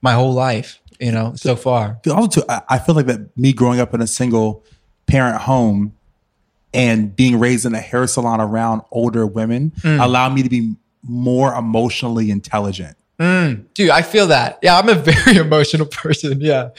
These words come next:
Speaker 2: But, but, um, emotional, I think there's people who have emotional immaturity.
Speaker 1: Mm.
Speaker 2: For most artists, even they may get, they may go into, in their personal life and be a
Speaker 1: Yeah.
Speaker 2: complete, you know, n-,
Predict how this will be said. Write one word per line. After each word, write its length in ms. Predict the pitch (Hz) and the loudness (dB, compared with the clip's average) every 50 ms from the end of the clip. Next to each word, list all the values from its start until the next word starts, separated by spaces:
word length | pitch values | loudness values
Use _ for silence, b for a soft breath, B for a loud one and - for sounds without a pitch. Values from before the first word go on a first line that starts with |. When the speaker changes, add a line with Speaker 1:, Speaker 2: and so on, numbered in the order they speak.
| B 127 123 | B 0 2
Speaker 2:
But, 200 | 175 160 143 143 | 2 2 2 0
but, 140 | 185 156 143 | 0 0 0
um, 140 | 170 160 - - | 0 -2 0 2
emotional, 420 | 156 151 165 190 233 208 - 185 165 | 2 4 4 4 4 2 2 0 0
I 20 | |
think 240 | - - 170 143 - - _ - - - - | 0 0 0 -2 -2 -8 _ -20 -20 -4 0
there's 160 | 156 160 156 | 2 2 2
people 280 | - - 185 151 160 151 | 2 0 2 2 4 2
who 160 | 147 - - 156 | 2 2 2 2
have 120 | 139 127 - | 2 2 0
emotional 480 | 135 127 127 131 139 135 - 143 131 | -4 -2 0 0 0 0 0 -2 -2
immaturity. 680 | 117 123 117 110 104 - 117 117 127 143 160 196 254 - _ _ - | -2 -2 -4 -4 -4 -4 -2 -2 0 0 0 0 -2 -4 _ _ -4
Speaker 1:
Mm. 360 | 175 190 185 160 123 104 - | -2 0 0 0 -2 -2 2
Speaker 2:
For 100 | - 151 | 2 4
most 300 | 143 147 160 170 160 - - - | 4 4 4 4 2 0 -2 -2
artists, 600 | - 135 147 135 110 98 92 - - - - - _ _ _ _ _ _ _ _ _ _ - | 0 2 2 2 0 -2 -4 -6 -6 -8 -10 -14 _ _ _ _ _ _ _ _ _ _ 2
even 240 | - 226 254 220 180 | 4 4 4 6 4
they 100 | 208 254 | 4 6
may 140 | 262 254 220 | 6 4 4
get, 180 | 170 180 160 | 4 2 2
they 100 | - 190 | 4 2
may 180 | 226 254 226 185 | 4 4 2 2
go 240 | 156 170 170 170 170 | 2 2 2 2 2
into, 220 | 165 160 - - | 0 -2 -2 0
in 80 | 160 160 | 0 2
their 100 | 151 143 | 2 0
personal 480 | - - 180 185 185 - 180 156 131 | 0 -2 -2 -2 0 0 0 0 0
life 260 | 120 117 117 123 123 139 | 0 0 -2 -2 -2 -2
and 80 | 131 | 0
be 80 | 131 143 | 2 2
a 60 | 143 | 2
Speaker 1:
Yeah. 60 | 113 104 | 2 2
Speaker 2:
complete, 480 | 147 147 - - 180 175 170 - - _ _ _ _ _ _ _ _ _ _ _ _ _ _ _ _ _ _ _ _ | 0 0 2 2 2 2 2 0 -4 _ _ _ _ _ _ _ _ _ _ _ _ _ _ _ _ _ _ _ _
you 160 | 160 165 165 | 2 2 4
know, 360 | 156 147 147 147 143 - - - _ _ _ - - _ - | 4 2 0 -2 -4 -6 -12 -20 _ _ _ -20 -20 _ -6
n-, 80 | 160 | -6